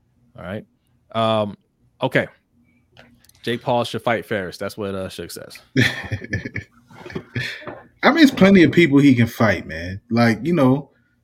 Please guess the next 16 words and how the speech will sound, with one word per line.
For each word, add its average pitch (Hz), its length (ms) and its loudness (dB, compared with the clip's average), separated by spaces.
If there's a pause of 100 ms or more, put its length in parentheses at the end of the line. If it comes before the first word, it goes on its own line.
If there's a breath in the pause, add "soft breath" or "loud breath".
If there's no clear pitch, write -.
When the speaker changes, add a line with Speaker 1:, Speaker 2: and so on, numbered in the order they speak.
(120)
Speaker 2:
there's 143 180 0
plenty 175 400 0
of 127 460 2 (1700)
six - 520 -4
and 113 360 0 (500)
fifteen 131 640 -2
fighters 113 460 -2
out 107 220 -4
there 107 300 -4
that, 98 360 -6 (180)
you 190 160 -4
know, 127 400 -4 (680)
I 170 40 -8
mean, 180 120 -2
I, 170 120 -4
I, 160 140 -6